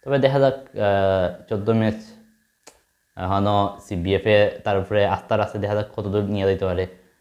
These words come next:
আহ, দেখতে দেখতে তো ম্যাচও আইচ্ছে কাছাকাছি, একুশ তারিখ সকালে কলম্বিয়ার সাথে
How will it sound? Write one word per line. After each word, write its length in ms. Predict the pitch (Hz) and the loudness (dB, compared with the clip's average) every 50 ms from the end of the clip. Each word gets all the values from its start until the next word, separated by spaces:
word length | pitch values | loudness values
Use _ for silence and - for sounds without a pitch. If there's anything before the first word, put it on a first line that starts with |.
| _ _ _ _ _ _ _ - | _ _ _ _ _ _ _ -12
আহ, 300 | - 85 80 80 78 71 - - _ _ _ _ - - | -10 -8 -6 -6 -8 -8 -12 -18 _ _ _ _ -14 -8
দেখতে 220 | 101 95 - - 107 | -8 -6 -4 -4 -4
দেখতে 180 | 101 - 107 | -4 -4 -4
তো 80 | 101 107 | -6 -4
ম্যাচও 260 | 101 101 92 90 107 | -2 -2 -2 0 0
আইচ্ছে 260 | 104 95 90 - - | 0 0 0 -2 -6
কাছাকাছি, 360 | 92 - 92 92 90 82 92 90 | -6 -6 -4 -6 -4 -4 -4 -4
একুশ 220 | 87 - 90 - | -4 -6 -8 -6
তারিখ 200 | - 95 95 90 - - - - | -4 -4 -4 -6 -8 -14 -12 -10
সকালে 260 | 104 87 92 87 90 | -8 -6 -4 -4 -4
কলম্বিয়ার 460 | 90 107 101 90 92 90 92 90 - | -2 -2 -2 0 0 0 -2 -4 -6
সাথে 240 | 92 - - 76 | -10 -14 -14 -16